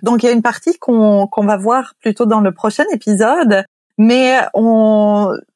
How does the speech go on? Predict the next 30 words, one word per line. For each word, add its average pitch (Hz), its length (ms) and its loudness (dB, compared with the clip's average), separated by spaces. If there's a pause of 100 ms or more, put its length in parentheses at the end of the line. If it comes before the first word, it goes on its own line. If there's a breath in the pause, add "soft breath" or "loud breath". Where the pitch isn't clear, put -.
(440)
je 214 200 0
vous 233 80 2
propose 269 320 -4
quand - 100 -2
même 254 180 2
d'écouter 233 600 0 (360)
Stéphanie 240 760 0
et 233 340 2
Florence 226 520 -2
sur - 200 -6
comment 220 520 0
elles, 220 180 0
elles 208 240 0
ont 208 240 2
trouvé 208 400 -2
leur, 196 440 0
euh, 175 300 -2 (460)
leur 208 180 -2
amplificateur. 226 840 -2 (100)
Et 220 80 2
puis, 269 300 0
je 220 100 0
sais 214 160 -2
plus 294 180 -2
si - 80 -4
on 240 80 2
l'a 214 140 2
nommé, 214 400 2
mais 214 500 2
Florence, 226 540 -4